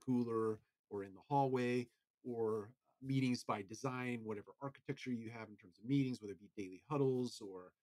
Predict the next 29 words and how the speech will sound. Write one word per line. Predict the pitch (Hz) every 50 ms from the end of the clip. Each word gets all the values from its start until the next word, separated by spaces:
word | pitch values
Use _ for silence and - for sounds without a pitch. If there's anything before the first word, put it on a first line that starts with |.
| _ _ _ _ _ -
weekly | 123 120 - - 107 98 101
meetings | 117 135 147 143 139 139 135 131 127 127 123 113 - -
or, | 110 104 101 95 95 - _ _ _ _ _ _ _ _ _ _ _ _ _ _ _ _ _ _ _ _ -
uh, | 123 120 117 110 101 95 95 87 - _ _ _ _ _ _ _ _ _ _ _ _ _ _ _ _ _ _ _ -
monthly | 185 170 165 - 185 185 160
meetings, | 160 156 151 151 151 139
quarterly | - - - 165 151 143 143 143
meetings, | 139 143 139 135 135 127 -
annual | 139 139 139 135 135
meetings, | 131 131 131 131 127 120 -
things | - 147 139 135 123
of | 117
that | 123 120 117 107
nature, | 117 113 - - 123 113 113 _ -
getting | 147 151 156 160 160 165
together | 147 131 123 131 123 113 113 110 110 113 123
in | 113 104 - _ -
person | 117 107 101 - - 95 92 95 95 _ _ -
and | 107 107
having | 120 110 113 113
those | 110 104 101 - - _ _
formal | 135 135 135 139 139 135 131 131 - -
and | 107 101 - -
informal | 131 143 143 143 - 135 135 131 127 123 117 110
meetings | 113 117 120 113 117 107 107 101 101 95 - - - -
that | 104 101 - _ - 123 110 _ -
breed | 117 120 131 139 143 143 139 131 120 107 104 95 92 - _ _ _ _ _ _ _ _ _ _ _ _ _ _ _ _ _ _ _ -
better | 120 110 107 101 98 98
ideas. | 95 92 87 95 95 85 76 80 _ - - -